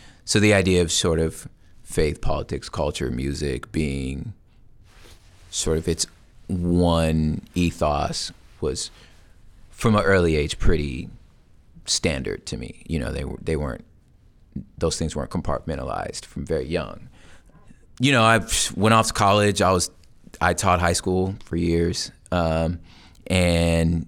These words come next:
you know, just kinda did music as, like, weekend warrior. And then, uh, yeah, one day the phone rang and then it didn't stop ringing, <laughs> you know?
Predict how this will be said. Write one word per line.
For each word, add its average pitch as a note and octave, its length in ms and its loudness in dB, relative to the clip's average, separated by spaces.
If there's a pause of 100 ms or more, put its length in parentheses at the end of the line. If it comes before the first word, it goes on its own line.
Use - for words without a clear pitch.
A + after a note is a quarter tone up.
you G2+ 100 2
know, E2+ 120 4
just F2 160 -2
kinda F2+ 160 2
did E2 180 0
music E2+ 400 0
as, E2+ 140 0
like, E2 160 -2
weekend E2 360 -2
warrior. E2 440 -2 (160)
And E2+ 140 -2
then, D#2+ 160 0
uh, D#2+ 300 -2 (480)
yeah, F#2+ 200 4
one F2+ 200 2
day F2 120 4
the E2+ 80 2
phone F2 260 2
rang E2 280 0
and D#2+ 120 2
then D#2 100 0
it D2+ 200 -6
didn't D#2+ 180 0
stop D#2+ 300 -2
ringing, C#2+ 420 -6
<laughs> - 60 -12
you - 180 4
know? G2 300 2